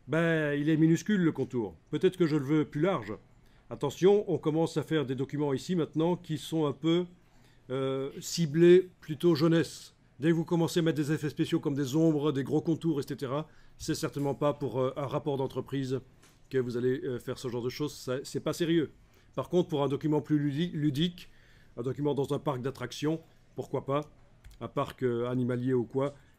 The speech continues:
euh, distribué à l'entrée, qui montre le plan et différentes choses, oui, ça c'est bien. Ou un livre pour les enfants, euh, jusqu'à, jusqu'à, euh, seize ans, quoi, euh,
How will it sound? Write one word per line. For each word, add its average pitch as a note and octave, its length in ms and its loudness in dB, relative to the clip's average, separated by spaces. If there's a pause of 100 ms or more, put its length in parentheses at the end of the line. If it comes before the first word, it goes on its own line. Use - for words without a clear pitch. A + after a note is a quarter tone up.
(120)
euh, G#2+ 760 -6 (540)
distribué C#3+ 640 0
à C#3 60 2
l'entrée, C#3 500 0 (560)
qui - 80 -8
montre C3+ 220 -4
le C#3 80 0
plan D3 500 0
et C#3 160 2
différentes B2 380 -6
choses, E3 260 -2 (300)
oui, F#3 260 0
ça D3+ 160 -4
c'est D3+ 140 -6
bien. A#2+ 180 -6 (1120)
Ou C3+ 160 0
un C#3 100 0
livre C#3+ 380 2
pour C3+ 160 0
les B2+ 160 2
enfants, D3 460 0
euh, G#2 280 -4
jusqu'à, A2 600 -6
jusqu'à, A2+ 420 -8
euh, F#2+ 460 -6 (560)
seize G#2+ 260 -6
ans, D3 160 0
quoi, B2 220 -2
euh, G2 480 -4